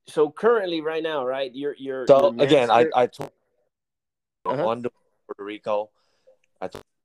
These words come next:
Speaker 2: when we got to the airport, 'cause, like, it was busy at work. It was, it was so hard to train, and, you know, it's, it's a lot of crazy things going on in my life,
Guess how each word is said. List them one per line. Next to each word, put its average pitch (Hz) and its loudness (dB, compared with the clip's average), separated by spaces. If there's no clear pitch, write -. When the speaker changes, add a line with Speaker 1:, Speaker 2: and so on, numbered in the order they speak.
Speaker 2:
when 95 -20
we 95 -12
got 92 -6
to - -18
the 87 -10
airport, 87 -14
'cause, 95 -12
like, 92 -2
it 104 -4
was 98 -4
busy 120 -2
at 107 0
work. 104 -2
It 92 -12
was, 90 -10
it - -14
was 90 -12
so 131 4
hard 123 2
to 107 -8
train, 101 -8
and, 87 -20
you 92 -20
know, 90 -10
it's, 104 -6
it's 131 -4
a 135 -2
lot 143 2
of 131 -4
crazy 123 -6
things 113 -12
going 113 -4
on 107 -6
in 101 -14
my 95 -10
life, 98 -8